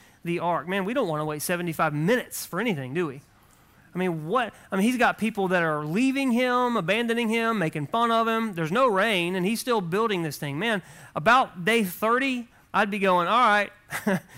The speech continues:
send a cloud or something, like, sprinkle a little bit. Let people know that, hey, it can actually do what you told me that it would do."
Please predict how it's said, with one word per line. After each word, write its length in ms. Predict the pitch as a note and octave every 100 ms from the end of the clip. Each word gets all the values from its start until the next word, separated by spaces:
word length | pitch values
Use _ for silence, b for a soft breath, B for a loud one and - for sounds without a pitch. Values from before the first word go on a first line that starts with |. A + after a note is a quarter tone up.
| C3
send 300 | - A#3+ B3+
a 60 |
cloud 420 | E3 F#3 G#3+ A#3+ E3
or 60 |
something, 420 | D#3+ G#3 A3+ F3
like, 200 | D#3+ D#3+
sprinkle 460 | D3+ - B3 G#3 F3+
a 20 |
little 140 | E3 D#3+
bit. 240 | D#3 D3+
Let 220 | F#3 A#3
people 260 | B3 A#3+ A3
know 220 | G#3 A#3+
that, 120 | F#3+
hey, 180 | F#3 G#3
it 80 | G#3
can 140 | G#3+
actually 320 | G3+ G#3+ G3 F3+
do 200 | F#3+ A3
what 160 | F#3
you 60 | F#3
told 240 | G3+ G#3+
me 60 | F#3+
that 100 | F#3+
it 100 | F#3+
would 140 | F3+
do." 320 | E3 A#3+ F3+